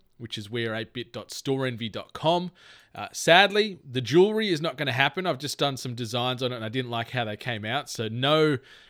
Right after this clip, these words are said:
really cheap necklaces and bracelets, but we do have thongs or flip-flops on the web store now. They look fan-freaking-tastic,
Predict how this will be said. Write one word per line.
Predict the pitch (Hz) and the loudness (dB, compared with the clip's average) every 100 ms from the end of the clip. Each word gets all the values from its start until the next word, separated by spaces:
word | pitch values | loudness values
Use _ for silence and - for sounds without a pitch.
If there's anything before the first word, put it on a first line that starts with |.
| - | -10
really | 127 135 123 | -2 -2 -2
cheap | - 123 - _ _ | -2 -4 -6 _ _
necklaces | 113 123 - 123 113 - 110 107 - | -8 -8 -4 -6 -6 -6 -8 -8 -14
and | 107 101 98 | -14 -12 -10
bracelets, | 117 127 143 175 - - _ _ _ - | -4 -4 -4 -10 -12 -20 _ _ _ -14
but | - | -6
we | 117 | -2
do | 131 131 | 0 2
have | 123 104 | 0 -2
thongs | - 131 127 139 120 | -2 0 0 -2 -6
or | 101 | -8
flip-flops | - 127 - - 123 98 - - | -8 -8 -6 -4 -4 -4 -10 -10
on | 117 107 | -10 -8
the | |
web | 104 104 | -6 -8
store | - 113 101 | -8 -6 -6
now. | 95 92 101 - - - _ _ | -6 -8 -10 -12 -20 -20 _ _
They | 117 113 | -8 -6
look | 110 - _ | -6 -12 _
fan-freaking-tastic, | - 127 117 131 117 104 - 139 - 110 - | -4 -4 -2 -6 -6 -6 0 0 0 -10 -12